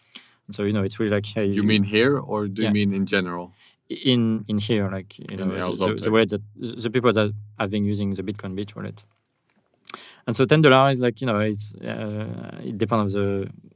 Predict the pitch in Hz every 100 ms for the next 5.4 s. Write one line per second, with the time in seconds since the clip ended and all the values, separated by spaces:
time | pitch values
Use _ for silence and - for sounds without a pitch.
0 | _ _ 101 - 107 104 101 98 131 131
1 | 107 104 98 - 147 120 101 101 _ _
2 | _ _ _ _ _ - 98 101 98 -
3 | _ _ _ _ _ _ - 101 - 123
4 | - 131 131 110 101 104 - 117 104 104
5 | 135 131 123 110